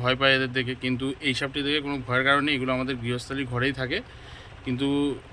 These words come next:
এই সাপগুলো এরম ছোট টিকটিকি ইঁদুর খেয়ে আমাদের উপকারই করে, তো ওকে রেস্কিউ করে নিয়ে যাব।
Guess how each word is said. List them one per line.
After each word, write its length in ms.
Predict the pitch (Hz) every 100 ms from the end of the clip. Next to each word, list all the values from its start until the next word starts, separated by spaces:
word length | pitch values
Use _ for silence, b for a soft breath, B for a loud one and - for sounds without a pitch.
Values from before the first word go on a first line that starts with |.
| 156
এই 60 | 143 127
সাপগুলো 500 | 127 123 131 143 147 151 151 139 151
এরম 180 | 139 131 -
ছোট 180 | 135 131 135
টিকটিকি 340 | 135 120 135 135
ইঁদুর 180 | 131 131 123
খেয়ে 180 | 170 262 - - - - -
আমাদের 200 | 123 139
উপকারই 300 | 131 135 151 139
করে, 120 | 165 269
তো 40 | 151
ওকে 120 | 135 135
রেস্কিউ 280 | 127 117 131 127
করে 120 | 131 127
নিয়ে 120 | 131
যাব। 100 | 131